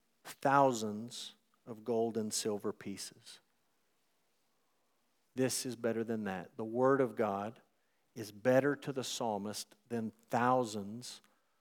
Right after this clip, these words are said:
of gold and silver pieces. Hold your spot. Flip backwards to Psalm nineteen. Corey asked me this morning if there were a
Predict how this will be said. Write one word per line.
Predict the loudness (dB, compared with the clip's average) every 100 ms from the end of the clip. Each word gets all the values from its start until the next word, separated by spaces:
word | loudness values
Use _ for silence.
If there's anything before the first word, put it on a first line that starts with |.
| _ -12
of | -12
gold | -4 -2 -2 -4
and | -6
silver | -6 -4 -4
pieces. | -6 -6 -8 -8 -10 -12 -20 _ _ _ -20 -18
Hold | -2 -2
your | 0
spot. | -2 4 6 4 -4 _ _
Flip | -4 -2 2
backwards | 0 2 -4 -4 -6
to | -6 -4
Psalm | -2 0 0 0 -2 0
nineteen. | 0 0 -6 -10 -8 -8 -8 -12 _ _ _ _ _ _ _ _
Corey | 0 2 4
asked | 4 2 0
me | -2
this | -2 -2
morning | -2 0 0
if | -2 -4
there | -2
were | 0 2
a | 0